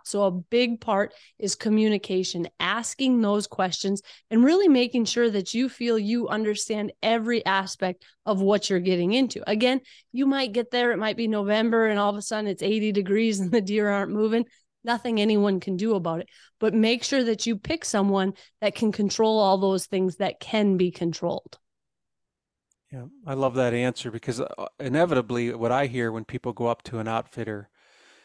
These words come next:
Speaker 2: at a show is they'll, one of the first questions they'll say, you'll hear them say this, they'll say,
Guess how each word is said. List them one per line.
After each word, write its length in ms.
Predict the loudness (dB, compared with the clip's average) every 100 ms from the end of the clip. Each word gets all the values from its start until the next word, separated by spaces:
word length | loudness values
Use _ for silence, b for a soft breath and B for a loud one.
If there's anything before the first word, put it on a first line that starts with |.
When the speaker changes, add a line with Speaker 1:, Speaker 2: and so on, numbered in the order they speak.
| b -6
Speaker 2:
at 120 | -4
a 40 |
show 440 | -4 0 2 2 0
is 120 | -2
they'll, 300 | 0 -2 -4
one 160 | -6 -2
of 40 |
the 60 | -2
first 300 | -2 -4 -4
questions 500 | -2 -4 -4 -8 -6
they'll 160 | -4 -4
say, 460 | -4 -4 -4 -8 -12
you'll 240 | -10 -8
hear 160 | -4 -6
them 100 | -6
say 240 | -8 -6
this, 240 | -6 -8 -10
they'll 140 | -12
say, 280 | -10 -8 -10